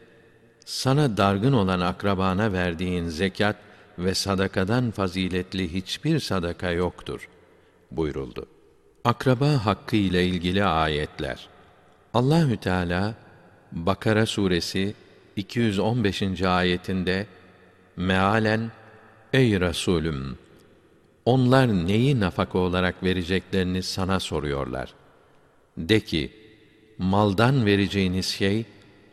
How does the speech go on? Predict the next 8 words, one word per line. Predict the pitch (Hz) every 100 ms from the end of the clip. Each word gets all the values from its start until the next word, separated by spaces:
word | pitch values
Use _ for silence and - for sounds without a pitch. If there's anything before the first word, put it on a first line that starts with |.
| _ -
ana | 104 101 90
babanın, | 95 90 87 87 104 110 - - - - -
akrabanın, | 101 - 101 95 92 90 92 95 95 - -
yetimlerin, | 85 101 - 107 98 90 92 92 92 - -
yoksulların, | 98 101 - 107 95 98 92 101 101 - - - _ _ _ _ -
yolcunundur. | 90 110 110 92 113 117 78 65 - - - - - _ - _ _
Hayır | - 110 123 139
olarak | 101 98 104